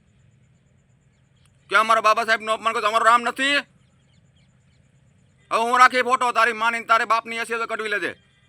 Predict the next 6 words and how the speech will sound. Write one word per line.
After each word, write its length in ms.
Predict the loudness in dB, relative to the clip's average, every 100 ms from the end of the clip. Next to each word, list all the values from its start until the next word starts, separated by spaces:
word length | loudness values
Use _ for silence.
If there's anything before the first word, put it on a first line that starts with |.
| _ _ _ _ _ _ _ _ _ _ _ _ _ _ _ _ _ _ -10
હું 100 | -6
ત્રણ 240 | -2 -2 2
દિનનો 140 | 2 4
તને 140 | 4
ટાઈમ 260 | 4 4 2
દઉં. 200 | 0 0